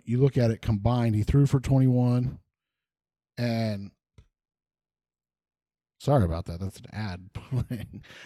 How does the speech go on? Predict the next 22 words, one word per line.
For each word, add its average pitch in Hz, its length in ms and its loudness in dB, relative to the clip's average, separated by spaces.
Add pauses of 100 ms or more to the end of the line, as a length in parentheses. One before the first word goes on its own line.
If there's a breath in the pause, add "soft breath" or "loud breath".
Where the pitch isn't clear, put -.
Uh, 98 380 -4 (880 soft breath)
you 156 120 6
know, 131 100 8
he 127 100 10
threw 147 300 8
for 127 320 6 (120)
twenty-one, 120 640 6 (100)
ran 123 320 -2
for 113 120 -4
six. - 540 -4 (500)
It's 143 200 -6
just 190 200 0
a, 185 80 0 (920)
like, 120 340 -6
again, 127 440 0 (500)
he's 127 320 2
a 123 60 6 (580)
great 123 380 2 (140)
college 107 500 -2
quarterback. - 640 -12 (840)
Um, 92 600 0 (1300)
and 135 240 6